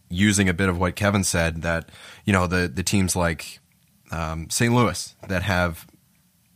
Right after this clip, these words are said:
you know, Ville Husso coming up and taking away, you know, a job opening that could be had for somebody that's on this extensive U F A and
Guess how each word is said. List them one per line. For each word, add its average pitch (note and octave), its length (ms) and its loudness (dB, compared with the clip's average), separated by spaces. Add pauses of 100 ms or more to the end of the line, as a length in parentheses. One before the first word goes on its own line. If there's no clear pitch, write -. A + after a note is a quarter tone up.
(140)
you F#2 80 -4
know, F2 120 -2
Ville G2+ 180 2
Husso G2+ 320 0
coming E2 240 -4
up D2+ 180 -10 (120)
and G#2+ 120 -4
taking G2+ 300 0
away, F2+ 460 2 (360)
you G2+ 100 4
know, F2+ 200 4
a F#2 80 -2
job G2+ 300 6
opening F#2+ 340 0
that F2 160 -2
could G#2+ 200 0
be F#2+ 120 2
had F2+ 240 2
for G2+ 120 -4
somebody F2+ 320 0
that's E2 200 -4
on F2 140 -2
this E2+ 160 -4
extensive F2 600 -2
U E2+ 160 0
F E2 140 -4
A D#2+ 180 -2
and D#2 180 -8